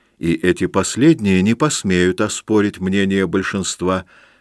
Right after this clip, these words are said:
за спиной которого стоит государство. О действиях всех людей, а особенно государей, с которых в суде не спросишь, заключают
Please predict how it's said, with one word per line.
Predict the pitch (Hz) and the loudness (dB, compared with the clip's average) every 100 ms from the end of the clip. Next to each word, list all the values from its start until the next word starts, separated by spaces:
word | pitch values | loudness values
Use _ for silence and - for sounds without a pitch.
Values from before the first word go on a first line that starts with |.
| - | -18
за | 64 76 | -6 -6
спиной | - - 85 87 85 | -2 0 2 2 0
которого | 87 82 87 85 82 | -2 -2 0 0 -2
стоит | - - 85 85 78 | -6 -4 -2 -2 -2
государство. | 85 - 87 80 80 - - 80 - _ _ _ _ _ _ _ _ _ _ _ _ _ _ - - _ _ | -6 -4 -4 -4 -6 -8 -10 -10 -12 _ _ _ _ _ _ _ _ _ _ _ _ _ _ -20 -20 _ _
О | - 78 | -2 2
действиях | - 170 165 - 131 123 | 6 6 6 4 2 2
всех | - 156 160 | 2 2 2
людей, | 110 95 80 101 120 - | 0 0 2 2 2 0
а | 92 | 0
особенно | 87 - 131 107 85 76 | 0 0 0 0 0 -2
государей, | 71 - 85 73 73 87 98 _ _ _ _ - | -4 -4 -4 0 0 0 -6 _ _ _ _ -16
с | - | -8
которых | - 85 101 98 85 | -4 -2 0 0 -2
в | - | -6
суде | - 101 95 95 | -2 -2 2 2
не | 82 | 2
спросишь, | 78 - 87 76 69 - 98 - - _ _ _ _ _ | -2 -4 -4 -2 -2 -4 -6 -8 -14 _ _ _ _ _
заключают | 71 76 78 80 - 113 131 127 | -6 -4 0 -2 0 2 4 4